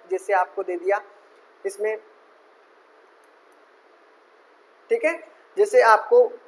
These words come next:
किसी संख्या का अनुपात दे दिया दो और तीन, दो अनुपात तीन,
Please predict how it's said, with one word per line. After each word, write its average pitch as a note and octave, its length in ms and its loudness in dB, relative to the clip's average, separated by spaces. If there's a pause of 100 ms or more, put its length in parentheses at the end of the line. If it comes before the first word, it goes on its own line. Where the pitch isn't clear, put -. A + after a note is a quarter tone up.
किसी B3+ 200 -10
संख्या A3+ 360 -2
का A#3+ 100 0
अनुपात G#3+ 360 2
दे G3+ 160 0
दिया F#3+ 220 0 (540)
दो G#3 120 6 (460)
और G#3+ 120 0
तीन, - 260 -12 (520)
दो A3 100 6
अनुपात A#3+ 440 4 (180)
तीन, D4+ 180 -14